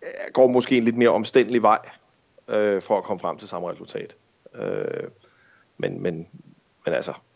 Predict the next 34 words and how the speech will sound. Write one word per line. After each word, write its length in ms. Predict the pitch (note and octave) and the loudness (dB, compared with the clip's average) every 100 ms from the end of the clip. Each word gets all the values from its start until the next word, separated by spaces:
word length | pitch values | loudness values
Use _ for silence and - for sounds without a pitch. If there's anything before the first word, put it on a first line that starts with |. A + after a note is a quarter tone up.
| _ _ _ | _ _ _
en 160 | - - | -12 -2
voldsom 360 | E2+ - B2+ G2+ | 2 4 2 2
stor 200 | A#2 G#2 | 2 2
forskel 380 | F#2 F#2+ - | 2 0 0
er 80 | - | 0
der 80 | E2 | 0
ikke 220 | D2 - _ | -2 -4 _
på, 280 | - G2 F#2 - | -2 -2 -2 -4
på, 120 | G2 - | -4 -4
på 60 | |
de 160 | F#2+ G#2 | -12 -8
vurderinger, 420 | G#2 F2+ E2 F2+ | -4 -2 0 -2
som 200 | F2 F#2+ | -6 -6
jeg 100 | F#2 | -2
har, 220 | F#2 F2 - _ _ _ _ | -2 -2 -6 _ _ _ _
som 140 | - | 0
jeg 100 | F#2 | 2
har 80 | F#2 | 2
læst. 300 | F2 D#2 - | 0 0 2
Jeg 80 | G2 | 4
har 80 | |
også 240 | G2+ F#2+ - | 4 4 0
tit, 240 | - A2 | -6 0
da 60 | G#2 | 2
jeg 120 | F2+ | 4
selv 220 | A2 G#2 - _ _ _ - - - | 4 2 0 _ _ _ -20 -20 -16
skrev, 460 | - A2+ G#2+ F#2+ F2 | 2 6 8 6 2
øh, 260 | F2+ F2+ | 0 -2
skrev 240 | - G2+ F2+ | -2 0 0
anmeldelser, 640 | G2 A2 - G2+ G2+ F#2+ G2+ | -2 -4 -6 -4 -4 -2 -4
øh, 300 | F#2 F#2+ G2+ | -4 -6 -4
indimellem 340 | A2 G#2 F#2+ | -4 -2 -4
skelet 420 | G2+ - G#2 A2+ G#2+ | -4 0 2 2 2
til, 260 | G#2+ G2 | 0 -2